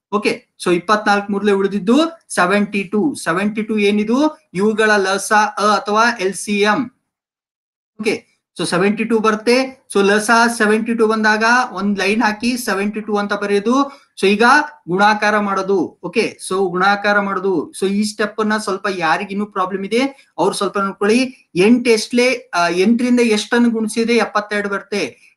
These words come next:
ಎಂಟು ಒಂಬತ್ಲೆ ಎಪ್ಪತ್ತೆರಡು. So ಮೇಲ್ಗಡೆ ಈ ತರ ಸಿ-, ಚಿಹ್ನೆ ಇಡ್ತಿದ್ದೀನಿ. ಓಕೆ, so ಹದಿನೆಂಟು ಎಷ್ಟ್ಲೆ ಇದು? ಹದಿನೆಂಟು ನಾಲ್ಕಲೆ ಎಪ್ಪತ್ತೆರಡು. ಹದಿನೆಂಟರ, ಹದಿನೆಂಟು ಇಂಟು ಫೋರ್, eighteen into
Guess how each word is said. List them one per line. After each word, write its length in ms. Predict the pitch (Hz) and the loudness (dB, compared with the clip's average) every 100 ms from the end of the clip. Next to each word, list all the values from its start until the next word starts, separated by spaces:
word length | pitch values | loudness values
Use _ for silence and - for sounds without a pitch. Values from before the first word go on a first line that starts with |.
| - | -4
ಎಂಟು 380 | 160 208 226 226 | 0 2 2 2
ಒಂಬತ್ಲೆ 540 | 202 202 208 202 214 220 180 | 2 2 0 0 0 0 0
ಎಪ್ಪತ್ತೆರಡು. 640 | - 185 185 185 185 185 165 127 | -4 -6 -6 -4 -4 -2 -2 -4
So 160 | - 185 | -6 -4
ಮೇಲ್ಗಡೆ 500 | 180 196 220 214 220 233 185 | 0 2 2 2 2 0 -4
ಈ 20 | |
ತರ 200 | - 208 220 | -6 0 0
ಸಿ-, 220 | 220 - - | 0 -6 -16
ಚಿಹ್ನೆ 200 | 190 196 175 | -10 -6 -6
ಇಡ್ತಿದ್ದೀನಿ. 480 | 165 175 170 175 147 - - _ 226 | -6 -6 -4 -2 -2 -4 -20 _ -2
ಓಕೆ, 180 | 233 196 - | 2 0 0
so 60 | 196 | 0
ಹದಿನೆಂಟು 480 | 170 170 220 240 226 | 0 0 2 4 4
ಎಷ್ಟ್ಲೆ 260 | 214 240 254 240 | 2 2 2 0
ಇದು? 160 | 214 233 269 185 | -2 0 0 -2
ಹದಿನೆಂಟು 360 | 170 208 214 202 | -4 -2 2 2
ನಾಲ್ಕಲೆ 260 | 202 240 | 0 0
ಎಪ್ಪತ್ತೆರಡು. 680 | 247 - - 190 196 190 185 127 - _ _ _ _ _ _ _ _ - | 0 0 -6 -6 -2 -2 0 -4 -8 _ _ _ _ _ _ _ _ -6
ಹದಿನೆಂಟರ, 500 | 175 180 214 214 240 285 - _ _ - | -2 0 0 2 0 0 -6 _ _ -6
ಹದಿನೆಂಟು 400 | 160 165 233 233 | -4 0 2 2
ಇಂಟು 220 | 226 233 | 0 -2
ಫೋರ್, 320 | 226 214 226 262 | 0 0 2 0
eighteen 300 | 196 185 233 220 | -2 -2 -4 -4
into 140 | 220 | -6